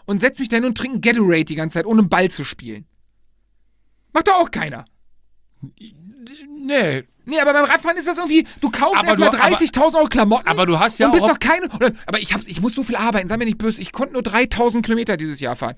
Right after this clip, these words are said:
Speaker 1: Alter, du kannst dreitausend, da, davon kannst du nicht gut werden, das geht nicht.
Speaker 2: Ja, aber du hast doch auch den Fußballer,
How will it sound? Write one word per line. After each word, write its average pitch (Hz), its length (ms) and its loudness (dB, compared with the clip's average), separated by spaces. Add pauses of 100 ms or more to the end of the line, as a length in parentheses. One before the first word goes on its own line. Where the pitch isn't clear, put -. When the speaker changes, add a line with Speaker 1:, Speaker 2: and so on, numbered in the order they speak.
(300)
Speaker 1:
Alter, 262 220 2
du 240 180 -10
kannst 277 220 -2
dreitausend, 277 360 -2 (140)
da, 277 100 0
davon 277 300 -2
kannst 320 340 -4
du 320 60 2
nicht 330 240 0
gut 381 260 -2
werden, 208 160 2
das 262 220 0
geht 359 320 2
nicht. - 540 0
Speaker 2:
Ja, 208 360 0 (220)
aber 202 160 -2
du 233 80 2
hast 247 140 -2
doch 233 80 -6
auch 247 120 -8
den 240 180 -2
Fußballer, 226 560 -2